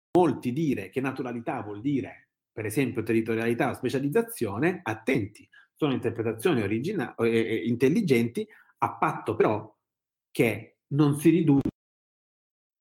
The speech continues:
togliere il processo dal giudice precostituito. Ecco perché il modo migliore per intendere la naturalità è semplicemente non intenderla,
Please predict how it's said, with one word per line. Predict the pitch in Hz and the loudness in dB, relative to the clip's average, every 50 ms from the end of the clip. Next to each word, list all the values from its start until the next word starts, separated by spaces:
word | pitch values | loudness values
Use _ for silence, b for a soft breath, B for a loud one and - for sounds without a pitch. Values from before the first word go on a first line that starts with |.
| _ _ _ _ _ _ _ _ _ _ _ _ _ _ - | _ _ _ _ _ _ _ _ _ _ _ _ _ _ 0
togliere | 175 120 110 98 90 87 - | 2 2 2 0 -2 -6 -10
il | - 127 | -10 -8
processo | 120 190 - - 214 | -6 -4 -2 -2 0
dal | 180 131 104 95 90 | 0 0 0 -2 -2
giudice | 98 113 131 151 - 120 | -4 -4 -4 -4 -4 -6
precostituito. | - - 95 - 95 - - - 104 110 151 131 101 - - - - _ B B B B B B | -6 -6 -8 -8 -10 -12 -10 -10 -4 -2 0 0 0 -2 -6 -14 -20 _ B B B B B B
Ecco | 226 240 233 233 - 151 - | 0 2 2 2 2 2 4
perché | 135 120 117 - - - 139 | 2 0 -2 0 0 0 0
il | - 107 101 107 113 117 | 0 0 -2 -2 -2 0
modo | 127 123 120 123 120 | 0 0 0 0 0
migliore | 127 131 131 131 139 175 170 139 117 107 101 95 - | 2 2 4 4 6 6 6 4 4 2 -2 -4 -4
per | - 107 | -4 -4
intendere | 107 107 107 107 107 - 156 143 131 117 104 101 98 | -2 -2 -4 -4 -2 0 0 0 0 -2 -4 -6 -8
la | 101 104 110 | -8 -6 -4
naturalità | 113 113 202 - - 175 202 240 262 254 - 104 95 98 101 - - | -4 -4 -2 -2 -2 -2 0 0 -2 -2 -2 -4 -6 -6 -8 -8 -2
è | - 160 143 | 0 0 0
semplicemente | - - 135 135 165 202 214 185 139 107 104 101 107 - 127 113 | 0 -2 -4 -4 -4 -2 -2 -2 -2 -2 -4 -6 -4 -2 -2 -2
non | 110 123 135 151 180 180 170 156 143 | 0 2 6 6 8 8 8 8 6
intenderla, | 131 120 117 110 - 151 139 110 98 95 90 92 - - - | 6 4 2 2 2 2 2 2 0 -2 -6 -10 -12 -14 -18